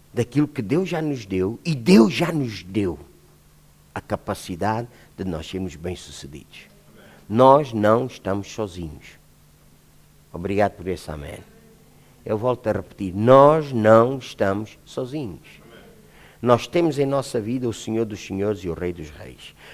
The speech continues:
Nós temos em nossa vida o seu poder. Nós temos em nossa vida a sua sabedoria. E além de tudo mais que nós possamos ter,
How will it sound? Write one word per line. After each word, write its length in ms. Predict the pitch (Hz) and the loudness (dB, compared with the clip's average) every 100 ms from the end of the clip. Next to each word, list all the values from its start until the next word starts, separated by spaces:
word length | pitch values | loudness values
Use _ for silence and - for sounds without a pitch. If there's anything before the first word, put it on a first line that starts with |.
| - | -2
Nós 200 | 123 123 | 0 0
temos 280 | - 160 135 | 0 0 0
em 60 | 131 | 0
nossa 340 | 127 - 104 | -2 -2 -6
vida 260 | 98 113 98 | -6 -8 -10
o 60 | |
seu 220 | - 123 | -8 -8
poder. 420 | 117 87 80 - - - - | -8 -10 -10 -12 -16 -20 -8
Nós 200 | 110 127 | 0 2
temos 260 | - 156 127 | 2 -2 0
em 60 | 123 | -2
nossa 320 | 127 - 110 | -2 -4 -4
vida 300 | 113 123 110 | -4 -2 -4
a 40 | |
sua 220 | - 123 | -4 -8
sabedoria. 680 | 107 113 92 85 82 80 78 - 131 110 | -6 -6 -6 -6 -6 -6 -10 -14 -18 -4
E 100 | 104 | -2
além 260 | 113 180 185 | 2 2 0
de 120 | 135 | -4
tudo 460 | - 220 233 180 | -4 -2 -2 0
mais 280 | 151 165 160 | 0 0 -2
que 120 | - | -6
nós 260 | 123 135 139 | -4 -2 -4
possamos 600 | - - 131 135 113 - | -14 -10 -6 -6 -8 -12
ter, 260 | 92 87 | -6 -6